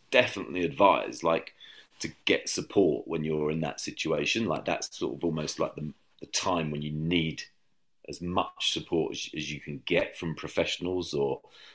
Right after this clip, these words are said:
a good, like, support group, um, you know, friendship groups. I think, uh, I guess just thinking on from that, um, you know, like,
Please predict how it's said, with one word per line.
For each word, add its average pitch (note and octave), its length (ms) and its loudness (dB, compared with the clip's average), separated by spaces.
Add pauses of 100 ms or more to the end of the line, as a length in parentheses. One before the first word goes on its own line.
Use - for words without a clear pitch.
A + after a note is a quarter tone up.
(160)
a - 60 -8
good, D#2 320 0
like, D2 300 0
support E2+ 640 4
group, E2 360 2 (600)
um, D2 760 -2 (260)
you - 80 2
know, - 160 6 (320)
friendship E2 420 2
groups. - 480 -2 (580)
I - 60 -8
think, - 500 2
uh, D#2+ 640 2 (160)
I - 100 -6
guess A2+ 200 0
just - 260 -6
thinking E2+ 300 -4
on F2+ 180 0
from D2 200 -6
that, A#1+ 300 -10
um, D#2+ 360 -4 (1300)
you A2 140 0
know, G#2 120 8
like, F2+ 520 2